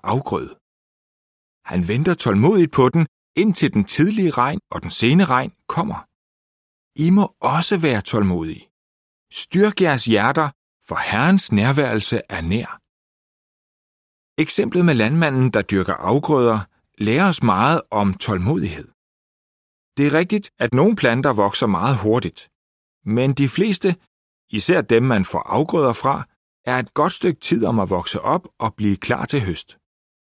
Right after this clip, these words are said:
I Israel var det almindeligt, at landmanden såede korn, efter at den tidlige regn var faldet om efteråret, og høstede efter den sene regn om foråret.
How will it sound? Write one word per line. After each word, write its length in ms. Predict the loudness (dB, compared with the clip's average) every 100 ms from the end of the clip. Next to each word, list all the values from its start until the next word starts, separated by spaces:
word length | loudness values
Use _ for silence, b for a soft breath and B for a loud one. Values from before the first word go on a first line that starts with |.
| _ _ _
I 220 | -4 0
Israel 420 | -2 -2 -2 -2 -2
var 180 | -2 0
det 80 |
almindeligt, 580 | 0 2 2 2 2 0 -4
at 140 | -4
landmanden 540 | 0 2 2 2 0
såede 320 | -2 0 -2 -2
korn, 420 | -2 -2 -2 -6 _
efter 280 | -4 -2 -2
at 180 | -4 -4
den 120 | -8
tidlige 460 | -2 0 2 2 2
regn 320 | 0 -2 -4
var 80 | -8
faldet 400 | -4 -2 0 -2
om 160 | -4
efteråret, 540 | -2 -2 0 0 0 -4 _ _ _ _
og 160 | -6 0
høstede 520 | 2 2 2 4 4 0 b b
efter 280 | -4 -2 -2
den 140 | -2
sene 340 | 0 0 2 2
regn 280 | 0 -2 -6 -6
om 160 | -6
foråret. 420 | -2 -4 -4 -8